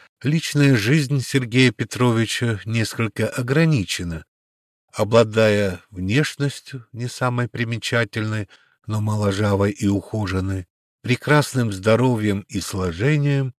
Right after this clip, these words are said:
в свои пятьдесят с хвостиком лет он закоренелый холостяк, но и назвать его бирюком тоже нельзя. Повадки повесы и ловеласа периодически дарят ему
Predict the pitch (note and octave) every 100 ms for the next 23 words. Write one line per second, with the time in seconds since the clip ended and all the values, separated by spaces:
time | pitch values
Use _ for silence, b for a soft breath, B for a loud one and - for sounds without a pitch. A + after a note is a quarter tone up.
0 | _ _ - B2 D#3+ D#3+ - B2 C3 -
1 | C3+ A#2+ - - B2+ - A#2+ G#2+ A2 F#2+
2 | G2 C#3+ D#3+ - - _ - E3+ F3 C3+
3 | C#3 - A#2 A2 G#2+ A#2 A#2 A2+ - B2
4 | C3 D3 - - F2+ D2+ - _ B B
5 | B B G2 G2 F#2+ - G#2+ G2 F#2+ G2+
6 | G2+ F2+ F#2 E2+ E2 F2 F2 E2 - C3+
7 | D3 C3 - _ - F3 G2 D#2+ E2 F2
8 | E2 D#2+ D#2+ - _ _ _ _ _ _
9 | G2+ A2 G#2 - - G2 - G2 G2 A2
10 | G#2 - F#2+ F2+ F#2 E2+ F2 G#2+ B2+ -
11 | A#2 A2 _ _ A2+ G#2+ G2 F#2 C#3+ -
12 | C#3 - C#3 A#2 B2+ B2 B2 - A#2+ A#2
13 | A#2+